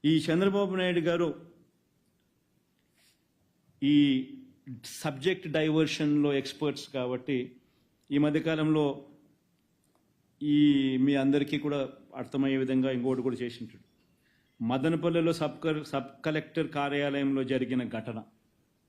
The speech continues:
కరెక్ట్గా గుర్తుందా మీ అందరికీ? కరెక్ట్గా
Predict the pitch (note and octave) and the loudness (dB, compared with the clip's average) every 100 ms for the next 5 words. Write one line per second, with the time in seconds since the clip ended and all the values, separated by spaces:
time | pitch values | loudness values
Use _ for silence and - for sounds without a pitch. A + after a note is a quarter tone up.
0 | _ _ _ _ _ - B2+ A#2+ E3 D#3 | _ _ _ _ _ -16 -14 -6 -4 -2
1 | D3+ F3 F3 E3+ D#3+ D#3 D#3 - F#3+ - | -2 -2 -4 -2 0 0 -2 -4 -10 -14
2 | - _ _ _ _ _ _ _ _ _ | -20 _ _ _ _ _ _ _ _ _
3 | _ _ _ _ _ _ _ _ - C3+ | _ _ _ _ _ _ _ _ -12 -8
4 | C#3 - E3 E3 D#3+ - | -6 0 2 2 -2 -8